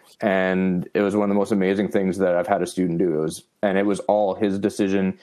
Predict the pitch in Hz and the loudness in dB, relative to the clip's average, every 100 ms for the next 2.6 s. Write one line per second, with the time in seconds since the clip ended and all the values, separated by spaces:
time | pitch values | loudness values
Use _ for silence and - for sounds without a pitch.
0 | - - 113 110 107 107 113 104 101 107 | -20 -2 0 0 0 0 0 0 0 0
1 | 98 110 110 98 101 92 - 92 104 90 | -2 0 0 2 0 0 0 -2 0 0
2 | 87 104 110 107 95 92 | 2 0 2 2 0 -2